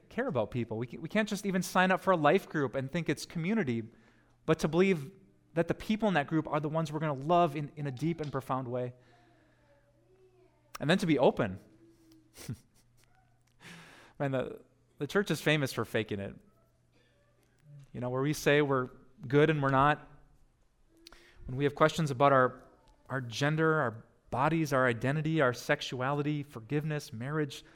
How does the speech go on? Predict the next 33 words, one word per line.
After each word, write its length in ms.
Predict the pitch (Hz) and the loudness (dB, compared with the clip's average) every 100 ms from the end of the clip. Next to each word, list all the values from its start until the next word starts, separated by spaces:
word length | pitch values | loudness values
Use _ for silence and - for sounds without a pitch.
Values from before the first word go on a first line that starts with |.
| - - | -14 -8
divorce, 340 | 120 135 151 | 0 2 2
we 100 | 143 | -2
don't 120 | 170 | -2
talk 200 | 143 185 | 4 4
about 220 | 160 123 120 | 4 0 6
that. 440 | 139 113 110 - - _ _ _ _ _ _ _ _ _ _ _ - | 6 6 0 -12 -20 _ _ _ _ _ _ _ _ _ _ _ -14
Like, 180 | 120 - - | -14 -14 -10
like, 140 | 135 | -4
we 100 | 151 | 0
keep 180 | 202 180 | 2 2
it 80 | - | 2
closed, 640 | - 160 151 120 - - - _ _ _ _ _ _ _ _ _ _ | 4 6 6 2 -4 -14 -20 _ _ _ _ _ _ _ _ _ _
even 180 | 156 151 | -4 -2
if 120 | 151 | -2
we're 60 | 156 | -2
in 40 | |
the 60 | 139 | -4
same 240 | - 151 | -4 -4
room 160 | 147 143 | -2 -2
as 60 | |
other 140 | 135 123 | -2 -2
Christians. 600 | - 151 135 107 - - _ _ _ _ _ _ _ _ _ _ _ _ _ _ _ | -4 -4 -6 -8 -12 -20 _ _ _ _ _ _ _ _ _ _ _ _ _ _ _
And, 300 | 120 117 117 - _ _ _ _ - | -12 -10 -12 -16 _ _ _ _ -10
and 80 | - | -2
so 100 | 160 | 0
to 60 | |
be 140 | 151 175 | 2 2
open, 520 | 151 - 120 95 98 - _ _ _ _ _ - - - | 2 0 -4 -8 -12 -18 _ _ _ _ _ -20 -20 -16
like, 140 | 123 | -14
to, 140 | - - - | -12 -14 -12
to 100 | - - | -8 -4
honestly 460 | 156 202 - 180 - - - - | -2 -2 0 -2 -2 -20 -20 -8
confess, 680 | 160 - 151 143 - - | -6 0 0 0 -8 -16